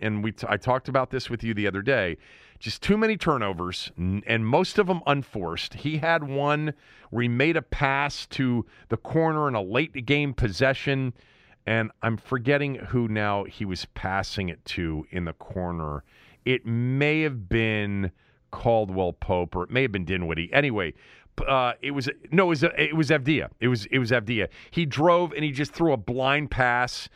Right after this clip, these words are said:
thinking that it would get to Avdija. It was poorly thrown. It was a big spot, too, 'cause Boston had closed the lead. They were getting tighter. But the bottom line is they've gotten incredible performances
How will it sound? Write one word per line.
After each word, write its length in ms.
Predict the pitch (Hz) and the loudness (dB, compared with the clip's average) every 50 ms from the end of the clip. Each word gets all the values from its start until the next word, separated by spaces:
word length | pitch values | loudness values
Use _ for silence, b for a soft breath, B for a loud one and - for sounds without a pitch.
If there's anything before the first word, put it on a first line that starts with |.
| b b b b | b b b b
thinking 400 | - 160 147 - 143 143 131 127 | 2 2 2 2 2 0 2 2
that 120 | 123 120 | 2 2
it 80 | 120 113 | 2 2
would 300 | 113 117 113 101 98 95 | 0 0 0 -2 -2 -2
get 200 | 98 131 - - | 0 0 0 2
to 80 | - 135 | 0 2
Avdija. 440 | 117 110 113 104 92 104 107 107 104 | 2 2 2 2 0 0 2 2 2
It 120 | 104 98 | 0 0
was 280 | 101 104 98 85 - - - - - | -2 -4 -4 -4 -8 -12 -14 -10 -2
poorly 480 | - - 147 147 160 156 143 143 135 123 | 0 2 4 4 4 2 2 2 0 -2
thrown. 480 | - _ - 117 123 117 113 113 110 104 | -2 _ -2 0 0 2 2 0 0 -4
It 260 | - - - - - | -6 -10 -14 -10 -2
was 120 | 160 160 | 2 2
a 40 | 214 | 2
big 360 | 165 139 - 262 277 226 180 | 2 4 2 2 2 0 -4
spot, 560 | - - - - - - 185 175 143 110 - | -10 -10 -10 -2 2 4 4 4 4 0 -4
too, 240 | - - 160 151 123 | -2 0 0 0 2
'cause 220 | - - 135 110 92 | 2 0 -2 -2 0
Boston 480 | - - 131 135 139 - - 139 127 | 0 2 2 2 2 0 -2 -4 -4
had 100 | 113 92 | -4 -4
closed 340 | - - 120 120 120 107 - | -2 0 0 0 0 0 -2
the 60 | 113 | -2
lead. 380 | 110 107 113 117 117 117 110 B B B B B B B B | 0 0 2 2 0 0 -2 B B B B B B B B
They 80 | 110 | 0
were 80 | 120 113 | 2 2
getting 260 | 101 123 120 117 110 | 4 2 2 2 0
tighter. 440 | - - 113 104 101 95 101 98 B B B B B B - | -2 0 0 2 2 2 0 0 B B B B B B 0
But 120 | 170 165 | 2 4
the 80 | 139 190 | 4 6
bottom 340 | 147 202 208 240 254 226 185 | 6 6 6 6 4 4 2
line 280 | 165 165 170 165 151 | 2 4 4 4 2
is 180 | 127 113 104 95 | 2 0 0 2
they've 160 | 135 143 127 | 2 2 4
gotten 300 | 113 131 127 117 113 110 | 4 4 2 2 2 -2
incredible 640 | 104 98 - - - - 156 170 196 226 202 220 202 | -4 -4 -6 -8 -2 2 2 4 4 2 2 0 -2
performances 1000 | 160 - 160 143 - - 127 117 113 113 110 - - 113 110 104 101 95 - | 0 0 -2 0 2 2 0 2 0 0 -2 -4 -2 -2 -2 -2 -2 -4 -8